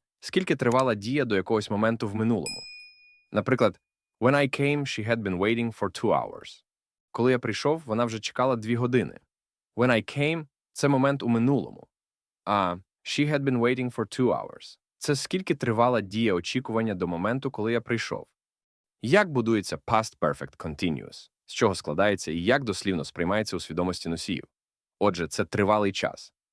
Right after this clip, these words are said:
Тому обов'язково буде форма doing, той, хто робить. А перед нею потрібно поставити дієслово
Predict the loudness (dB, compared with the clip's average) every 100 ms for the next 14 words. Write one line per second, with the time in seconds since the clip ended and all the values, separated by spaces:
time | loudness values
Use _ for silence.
0 | _ 0 2 4 2 2 0 0 2 0
1 | 0 0 2 2 -2 _ -14 0 4 4
2 | 2 -6 -20 _ _ 0 0 2 0 0
3 | -2 -12 _ _ _ _ _ _ _ -8
4 | 0 2 4 2 2 -2 0 0 0 -4
5 | 0 2 2 -2 -6 -6 0 0 2 0